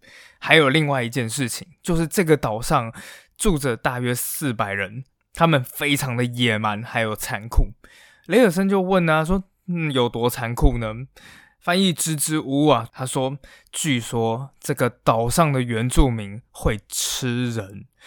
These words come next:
曾经大约三年以前啊，就有一个汉人的船来到了这个岛上，大约有三百人，到最后他们全部消失无踪。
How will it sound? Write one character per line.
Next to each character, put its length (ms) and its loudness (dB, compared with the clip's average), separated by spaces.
曾 160 0
经 240 2
大 180 4
约 120 4
三 320 -2
年 160 0
以 140 0
前 200 -8
啊， 140 -4
就 160 2
有 240 0
一 60 -2
个 120 0
汉 320 2
人 140 0
的 100 0
船 380 2
来 180 2
到 200 6
了 80 4
这 120 0
个 120 2
岛 280 0
上， 280 0
大 160 0
约 160 4
有 160 4
三 400 0
百 180 4
人， 280 -4
到 180 6
最 240 4
后 200 6
他 260 2
们 180 2
全 380 -2
部 180 2
消 400 0
失 280 0
无 200 0
踪。 280 0